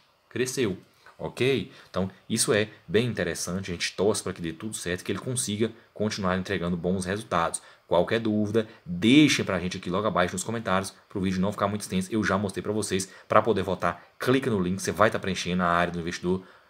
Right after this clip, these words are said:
lá da B três, tudo certinho e votando. Você quer ou não quer? Tá aqui, ó. Super simples, meus amigos. Sempre tem aí algum tipo de assembleia pra você exercer o seu direito, viu?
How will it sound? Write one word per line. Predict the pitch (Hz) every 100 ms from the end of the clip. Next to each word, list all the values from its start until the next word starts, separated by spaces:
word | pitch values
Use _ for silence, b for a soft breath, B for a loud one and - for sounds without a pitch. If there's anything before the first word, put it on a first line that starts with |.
| B
lá | - 85 90 -
da | 87
B | 87
três, | 82 90 90
tudo | 135 131
certinho | 110 98 95 95 - -
e | 101 98 _
votando. | 85 92 110 92 92 78
Você | -
quer | - 123 147 -
ou | 123 131
não | 113
quer? | 101 73
Tá | -
aqui, | - 82
ó. | - _ _ _ _ _ _ -
Super | - 127 123 -
simples, | - - 98 85 82
meus | 78 78
amigos. | 80 76 - B
Sempre | - - 127 127
tem | - 101
aí | 92 92
algum | 85
tipo | 78 92
de | 80
assembleia | - 80 95
pra | 104
você | 104 92 92 90 B -
exercer | 123 110 95 98
o | 87
seu | 95
direito, | 95 90 80 78 b b -
viu? | 76 78 104